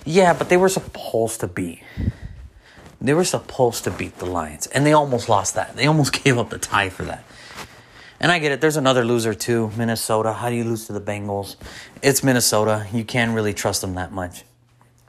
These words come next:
But no, truly, my last winners are the two quarterbacks that did not play yesterday at all, full games.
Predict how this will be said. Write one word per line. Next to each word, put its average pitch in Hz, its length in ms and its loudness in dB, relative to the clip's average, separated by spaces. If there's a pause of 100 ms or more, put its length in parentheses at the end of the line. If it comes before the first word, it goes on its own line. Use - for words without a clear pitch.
(100)
But 135 140 6
no, 147 320 4
truly, 170 420 4 (260)
my 123 260 2
last 127 340 2
winners 101 380 -4 (960)
are 127 140 6
the 117 80 2
two 147 180 -4
quarterbacks 107 720 2 (720)
that 110 460 0 (1040)
did 123 140 2
not 110 520 2
play 123 260 4
yesterday 107 420 0
at 104 200 0
all, 101 280 4
full 104 280 -2
games. 95 520 -6